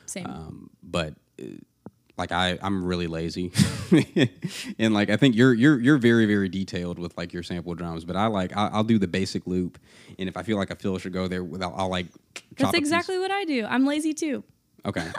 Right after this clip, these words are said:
Speaker 2: Well, hell, look, I think being lazy, honest, like, I think we're lazy in a way that's ultimately productive.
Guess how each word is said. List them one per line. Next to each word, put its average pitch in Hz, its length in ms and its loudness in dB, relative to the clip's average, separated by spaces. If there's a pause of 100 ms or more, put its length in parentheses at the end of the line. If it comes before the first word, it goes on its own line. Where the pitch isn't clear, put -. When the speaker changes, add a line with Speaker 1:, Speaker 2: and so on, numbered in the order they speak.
(340)
Speaker 2:
Well, - 140 2
hell, 170 220 6
look, 151 320 4
I 113 80 0
think 165 240 4
being 143 240 8
lazy, 120 560 6
honest, 107 320 -2
like, 104 240 4 (680)
I 131 60 2
think 190 160 8
we're 156 120 10
lazy 123 340 8
in 107 80 6
a 104 40 6
way 101 140 6
that's 92 220 -2
ultimately 92 460 -2
productive. 85 640 -10